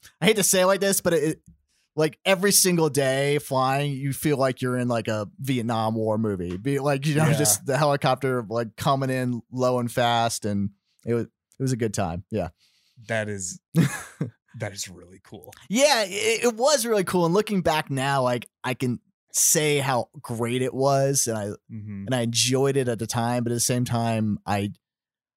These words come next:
Speaker 1: I didn't love it. Like, I never caught
Speaker 2: Mm-hmm.
Speaker 1: the flying bug that, like, some people catch. Um, and there's a wh-, whole slew of reasons for that that would take
Speaker 2: Mm-hmm.
Speaker 1: way too long to get into. I mean, and also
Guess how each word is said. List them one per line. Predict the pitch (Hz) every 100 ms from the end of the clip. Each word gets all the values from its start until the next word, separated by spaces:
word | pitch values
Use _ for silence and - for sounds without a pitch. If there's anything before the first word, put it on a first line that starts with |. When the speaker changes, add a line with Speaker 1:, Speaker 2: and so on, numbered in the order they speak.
| _ -
Speaker 1:
I | 156
didn't | 220 147
love | 123 117 113
it. | 104 87
Like, | 113
I | 139
never | 156 175
caught | - - 117 110
Speaker 2:
Mm-hmm. | 104
Speaker 1:
the | 107
flying | - 123 110 110 110 117
bug | 113 113 120 123
that, | 107 78
like, | 98 95
some | - 107 107
people | - 110 107
catch. | - 101 104 - - - _ _ _ _
Um, | - 104 98 95 95 107 -
and | 147
there's | 160 147
a | 127 - -
wh-, | - _ _
whole | - - 156 135
slew | - 143 127
of | 113
reasons | 117 117 110
for | - 104
that | 101 101
that | 104
would | 101
take | - 104
Speaker 2:
Mm-hmm. | 101 101 135
Speaker 1:
way | 156 139 131
too | - 123
long | 110 110
to | 107
get | 104 107
into. | 110 107 - 110 110 110 107 - _ _ -
I |
mean, | 110 110 107 101 - _ _ _ _ _
and | 117 117 -
also | 135 135 - 123 120